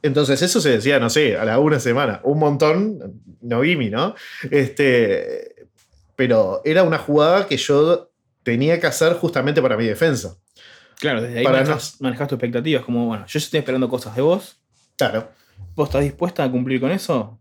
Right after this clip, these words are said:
Speaker 2: Y bueno, donde es un no, ves cómo sigue el vínculo.
Speaker 1: Sí, por supuesto. Mi, ta-, también tuve vínculos donde me dijeron, "Pa, no, ni,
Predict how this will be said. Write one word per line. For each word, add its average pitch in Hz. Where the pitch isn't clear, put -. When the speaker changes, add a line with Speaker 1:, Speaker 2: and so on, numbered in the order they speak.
Speaker 2:
Y 117
bueno, 123
donde 107
es -
un 123
no, 151
ves 117
cómo 107
sigue 101
el 101
vínculo. 165
Speaker 1:
Sí, 339
por 143
supuesto. 156
Mi, 120
ta-, 120
también 139
tuve 143
vínculos 131
donde 110
me 113
dijeron, 127
"Pa, 139
no, 135
ni, 107